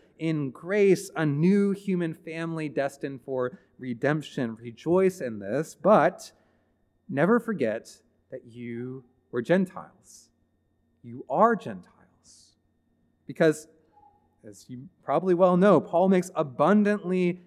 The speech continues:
clear throughout his epistles that Gentiles never become Jewish when they're joined to God's people Israel. They are forever Gentile members of the household of God. Remember that you are Gentiles.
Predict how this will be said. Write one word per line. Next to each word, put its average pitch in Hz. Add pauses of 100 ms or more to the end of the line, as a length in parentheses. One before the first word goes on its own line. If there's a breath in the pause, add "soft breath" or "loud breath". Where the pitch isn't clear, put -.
(120)
clear 202
throughout 170
his 190
epistles 165
that 143
Gentiles 180 (260 soft breath)
never 190
become 190
Jewish 170 (200 soft breath)
when 151
they're 160
joined 175
to 165
God's 151
people 143
Israel. 110 (600)
They 165
are 175
forever 196
Gentile 190
members 139 (300)
of 175
the 170
household 151
of 123
God. 131 (380)
Remember 190
that 151
you 147
are 123
Gentiles. 107